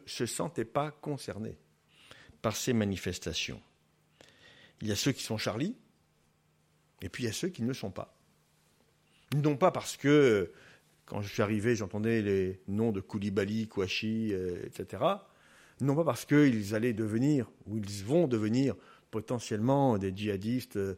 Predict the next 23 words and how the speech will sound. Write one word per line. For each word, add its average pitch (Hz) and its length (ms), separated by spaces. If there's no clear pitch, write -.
radicalisés, 117 1160
euh, 98 180
euh, 110 180
assoiffés 113 520
de, 98 180
de 95 140
meurtre. 139 420
Il 95 80
y 92 60
en 98 120
a, 117 160
malheureusement. 107 580
Mais 127 140
parce 160 320
que, - 120
euh, 143 640
les 110 160
valeurs 107 280
de 175 80
la 120 80
République 95 420
ne 104 60
les 98 120